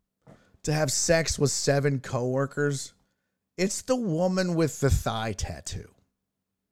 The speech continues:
I mean, checks out. Checks out. Right? Like, fellas, you meet a nice young lady,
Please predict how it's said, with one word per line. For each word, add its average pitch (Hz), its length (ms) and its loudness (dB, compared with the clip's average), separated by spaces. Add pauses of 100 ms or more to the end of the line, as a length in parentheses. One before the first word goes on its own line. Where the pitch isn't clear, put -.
(600)
I 156 100 4
mean, 143 760 4 (2000)
checks - 360 0
out. - 220 -10 (880)
Checks - 340 -2
out. - 180 -12 (1120)
Right? 147 260 2
Like, 170 180 2
fellas, 233 420 8 (600)
you 151 80 6
meet 180 200 8
a 180 40 6
nice 170 280 6
young 160 140 4
lady, 147 480 4